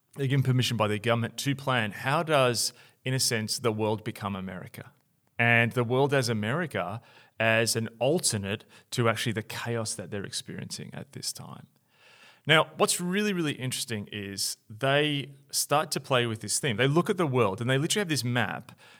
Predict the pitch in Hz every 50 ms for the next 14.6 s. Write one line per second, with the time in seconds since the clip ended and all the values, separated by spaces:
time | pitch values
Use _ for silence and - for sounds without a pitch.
0 | _ _ - 135 135 143 143 147 170 - 208 202 190 147 127 117 107 104 107 104
1 | - - 120 120 117 117 117 113 110 110 110 110 110 107 - - 117 110 107 107
2 | 110 113 107 - - - 131 131 - 147 123 123 117 113 110 110 110 110 - 120
3 | 104 98 107 107 92 - - 110 107 104 - 98 92 92 117 139 139 - - _
4 | _ _ _ _ _ _ _ _ _ _ _ _ _ - 139 131 127 131 123 120
5 | 110 - 123 110 107 - - 131 123 - - - 117 113 113 120 120 120 110 -
6 | - 101 104 - - - 104 107 110 - 107 98 95 71 - 98 135 120 107 131
7 | 135 110 139 131 - - 139 143 139 139 - - - 107 101 104 - - - 110
8 | 107 95 95 104 98 95 101 101 98 98 95 98 - - 110 107 104 - 123 107
9 | - - - - - 92 92 98 123 131 95 - - - - - - - _ _
10 | _ _ _ _ _ - - - _ _ - 135 143 143 143 143 - - - -
11 | - - 175 220 254 226 208 185 - - - 143 127 120 107 - 151 170 190 185
12 | - 170 - - 143 139 135 131 123 120 110 113 113 117 107 - - 98 90 98
13 | 107 - 104 98 101 101 - 107 - - - - - 120 110 - 113 - - 101
14 | 101 95 92 - - 98 87 71 - - 76 60